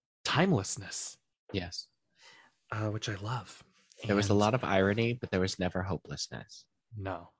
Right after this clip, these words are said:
Speaker 1: Yeah. I think that's ultimately what I, what I really like, as much as we always talk about, like, uh, it's, it's,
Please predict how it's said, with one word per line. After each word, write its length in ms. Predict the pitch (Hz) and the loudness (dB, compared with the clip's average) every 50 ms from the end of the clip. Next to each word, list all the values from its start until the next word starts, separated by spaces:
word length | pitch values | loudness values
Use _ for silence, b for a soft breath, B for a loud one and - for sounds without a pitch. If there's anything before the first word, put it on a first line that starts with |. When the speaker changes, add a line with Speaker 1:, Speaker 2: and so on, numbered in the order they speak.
| _ | _
Speaker 1:
Yeah. 360 | - 147 180 180 160 135 113 101 107 - _ _ _ _ _ _ _ _ _ _ B B B B B B B B | 2 2 4 4 2 -2 -4 -6 -10 -20 _ _ _ _ _ _ _ _ _ _ B B B B B B B B
I 60 | 143 | 0
think 120 | 143 180 | 2 4
that's 140 | 156 - - | 4 4 6
ultimately 380 | 131 117 - 113 107 101 107 104 | 4 4 4 2 -2 0 0 0
what 100 | 101 101 | 2 2
I, 180 | 101 101 101 - - | 2 0 0 -2 0
what 140 | - 113 110 | 2 2 4
I 40 | 107 | 4
really 260 | 104 104 101 101 101 | 4 4 4 4 4
like, 220 | 101 95 95 - 113 | 4 2 2 2 2
as 100 | 104 110 | 4 4
much 160 | 123 113 - | 4 4 2
as 80 | 110 101 | 2 2
we 100 | 110 113 | 2 4
always 240 | 104 104 107 101 - | 4 4 4 2 2
talk 260 | - 104 104 98 - | 0 0 0 0 -2
about, 260 | 101 95 101 95 - | -2 -2 -2 -2 -2
like, 280 | 104 98 95 92 - - b b b b b b b b b b b b b _ _ _ _ _ _ _ _ _ _ _ _ - | -2 -4 -4 -6 -8 -14 b b b b b b b b b b b b b _ _ _ _ _ _ _ _ _ _ _ _ -10
uh, 280 | 104 98 95 92 92 95 95 _ _ _ _ _ _ _ _ _ _ _ _ _ _ _ _ - | -8 -8 -8 -8 -10 -12 -14 _ _ _ _ _ _ _ _ _ _ _ _ _ _ _ _ -6
it's, 220 | 110 101 - - - | -6 -6 -6 -6 -4
it's, 300 | 110 107 - - - - | -4 -4 -4 -6 -12 -14